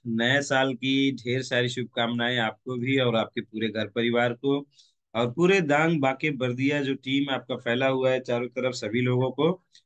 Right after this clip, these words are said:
और कितनी खूबसूरत सी बातें सर ने बताया कि plan करके काम करना है और कैसे अपने टीम को आगे बढ़ाना है, इस पे focus कर लेना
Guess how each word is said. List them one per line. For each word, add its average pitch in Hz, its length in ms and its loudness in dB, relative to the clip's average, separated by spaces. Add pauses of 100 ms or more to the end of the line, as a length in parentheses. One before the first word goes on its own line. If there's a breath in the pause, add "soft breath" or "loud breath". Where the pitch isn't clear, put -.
(500)
और 165 380 4 (280)
कितनी 226 340 0
खूबसूरत 190 500 -2
सी 185 140 0
बातें 165 440 0
सर 151 180 -4
ने 156 140 -2
बताया 139 640 0
कि 143 480 -4
plan 165 320 -2
करके 156 400 -6
काम 139 320 -2
करना 131 380 -2
है 165 420 0 (720)
और 156 400 2 (500)
कैसे 190 420 0
अपने 202 300 -2
टीम 190 320 -2
को 190 160 -2
आगे 165 280 4
बढ़ाना 147 580 0
है, 170 300 -2
इस 151 180 -10
पे 175 160 -8
focus 151 440 -4
कर 151 180 -2
लेना 151 300 0